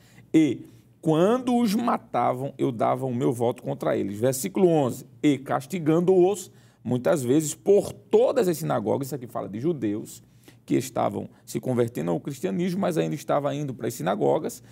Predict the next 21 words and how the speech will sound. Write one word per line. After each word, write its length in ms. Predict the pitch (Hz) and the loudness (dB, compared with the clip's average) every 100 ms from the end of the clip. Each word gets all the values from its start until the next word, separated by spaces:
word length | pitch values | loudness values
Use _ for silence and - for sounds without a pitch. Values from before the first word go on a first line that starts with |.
| - - | -10 0
ele 160 | 165 | 2
diz, 260 | 151 127 - 233 | 2 -2 -4 -2
"os 180 | 247 | 0
obriguei 460 | 233 214 196 143 156 | 2 0 0 0 0
a 40 | |
blasfemar, 720 | 131 139 135 160 135 104 110 - | 0 -4 -4 -4 -4 -4 -6 -4
e 240 | - 151 165 | 0 2 2
enfurecido 680 | 147 156 165 - 160 180 156 | 0 2 0 0 -2 -2 -2
demasiadamente 720 | 143 131 120 127 139 120 120 | -2 -2 0 -2 -2 -4 -6
contra 300 | 156 - - | -8 -4 0
eles, 280 | 135 147 - - _ _ _ | 0 -2 -8 -20 _ _ _
até", 800 | 175 226 311 - - 131 127 101 - | -2 0 -2 -8 -4 0 0 -2 -6
aqui 300 | 120 - 135 | -8 -6 -6
vai 140 | 139 | -4
falar 200 | 135 123 | -4 -4
dos 160 | 127 135 | -4 -8
gentios, 640 | 143 117 104 90 - - _ _ _ - | -10 -10 -10 -10 -12 -20 _ _ _ -4
"até 500 | 220 - - 139 156 | -4 -4 -2 0 2
nas 240 | 156 175 | 0 -2
cidades 600 | - 160 117 117 131 143 | -6 -8 -2 -2 -2 -2
estranhas 600 | 165 - 117 117 127 - | -4 -4 -8 -6 -8 -14